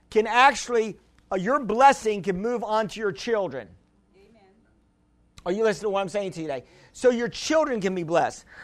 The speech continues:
Speaker 1: <coughs> Second Corinthians eight nine says it this way, "For you know the grace of our Lord Jesus Christ, that through he was rich,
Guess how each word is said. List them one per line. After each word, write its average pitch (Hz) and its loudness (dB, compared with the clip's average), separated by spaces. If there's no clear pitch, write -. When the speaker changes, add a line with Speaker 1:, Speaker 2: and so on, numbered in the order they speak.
Speaker 1:
<coughs> - 6
Second 226 2
Corinthians 240 -2
eight 233 2
nine 226 2
says 220 4
it 214 -8
this 262 4
way, 190 2
"For 247 -2
you 262 -2
know 285 8
the 240 4
grace 240 2
of 226 -2
our 226 2
Lord 240 2
Jesus 214 -8
Christ, 220 2
that 202 -4
through 220 -8
he 240 -4
was 240 -2
rich, 233 0